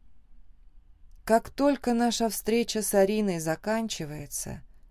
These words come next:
я выхожу и по дороге в офис ввожу Антонова в курс дела.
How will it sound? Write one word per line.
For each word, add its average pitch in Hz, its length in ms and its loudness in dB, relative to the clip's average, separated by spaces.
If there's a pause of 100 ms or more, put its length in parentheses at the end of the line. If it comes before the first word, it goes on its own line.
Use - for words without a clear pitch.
(800)
я 202 200 6
выхожу 208 760 0 (720)
и 196 100 0
по 196 140 2
дороге 220 480 4
в 175 120 -2
офис 202 580 0
ввожу 165 720 0
Антонова 180 840 0
в - 140 -12
курс 160 600 -6
дела. 135 540 -8